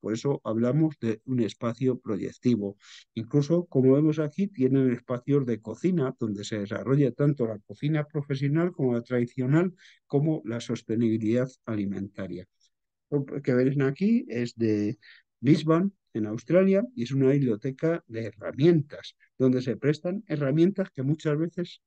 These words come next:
provienen de lo que la gente presta porque ha comprado una nueva y lo tiene disponible en casa y aún es servible. O también laboratorios móviles, que es lo que están haciendo, eh, en Estados Unidos, muchas bibliotecas escolares que no tienen un presupuesto para disponer, pues, eh,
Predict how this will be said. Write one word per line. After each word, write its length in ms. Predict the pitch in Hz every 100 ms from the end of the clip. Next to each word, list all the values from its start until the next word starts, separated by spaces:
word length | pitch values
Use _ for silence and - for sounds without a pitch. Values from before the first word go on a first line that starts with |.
| _
provienen 500 | 131 117 131 151 170
de 140 | 147
lo 160 | 117 113
que 100 | 110
la 100 | 98
gente 380 | - 143 156 151
presta 400 | 156 170 - 170
porque 240 | 131 120
ha 60 | 120
comprado 340 | 135 127 143
una 140 | 139 135
nueva 280 | 143 156
y 40 | 165
lo 160 | 117
tiene 240 | - 127 127
disponible 460 | 131 143 139 131
en 80 | 131
casa 280 | 131 143 170
y 100 | 156
aún 160 | 113 117
es 80 | 113
servible. 520 | 104 123 151 113 101 _ - _
O 140 | 131
también 320 | 127 104 131 147
laboratorios 760 | 131 139 131 120 139 131 131
móviles, 440 | 147 156 165 175 -
que 240 | 123 110
es 120 | - 123
lo 160 | 120
que 80 | 139
están 260 | - 147 143
haciendo, 480 | - 143 147 156 156 - - _ _ 113
eh, 340 | 110 107 98
en 120 | 113
Estados 420 | 110 - 123 131 135
Unidos, 280 | 143 165
muchas 340 | 156 123 - 123
bibliotecas 600 | 127 123 - 135 151 143
escolares 460 | 139 - 143 160 -
que 140 | 147
no 100 | 131
tienen 240 | 131 139
un 120 | 147 151
presupuesto 640 | 135 131 131 135 - 143
para 280 | 123 113 110
disponer, 520 | 117 _ 113 127 127
pues, 220 | - 98
eh, 80 | -